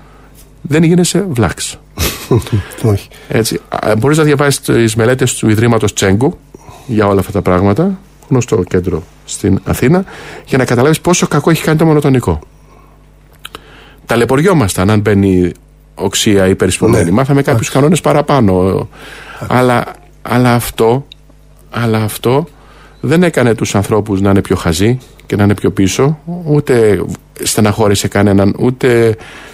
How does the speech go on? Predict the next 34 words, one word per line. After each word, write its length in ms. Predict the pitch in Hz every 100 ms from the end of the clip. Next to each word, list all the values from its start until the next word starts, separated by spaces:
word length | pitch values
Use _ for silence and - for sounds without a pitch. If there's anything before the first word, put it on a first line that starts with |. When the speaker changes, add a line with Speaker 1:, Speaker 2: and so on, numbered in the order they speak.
| - -
Speaker 1:
κουράστηκε 520 | - 113 113 - -
κανείς 300 | 92 95 101
και 100 | -
δεν 100 | 101
μπορούσε 240 | 101 104 101
να 60 |
πάρει 140 | 101 98
ένα 80 | 98
σηκώσει 220 | - 98
στη 100 | 95
μέση 280 | 98 92 -
του 240 | 92 82 - - -
από 380 | - - 98 - -
μισή 280 | 98 92 -
ώρα 140 | 95
διάβασμα 360 | 95 95 87 92
παραπάνω. 520 | 82 85 82 78 69 - - -
Speaker 2:
Όχι. 200 | 180 92 - - - -
Speaker 1:
Η 240 | - 101
ευκολία 800 | 107 - - 101 104 139 147 107
όμως 400 | 101 90 85 - -
που 340 | - 87 82 80
δόθηκε 420 | 117 123 98 87
στο 160 | 87 -
πιάτο, 420 | - 107 101 76 71
σε 160 | - -
μαθητές 320 | 98 101 139
και 100 | 117
καθηγητές, 600 | 104 85 80 78 71 - - - -
σε 140 | 98
δασκάλους 520 | 90 - 139 131 92
και 440 | - 82 80 80 80 -
καθηγητάδες, 720 | - 92 90 87 87 92 143 - - - - - - - - - -
ήταν 500 | 127 131 147 147 139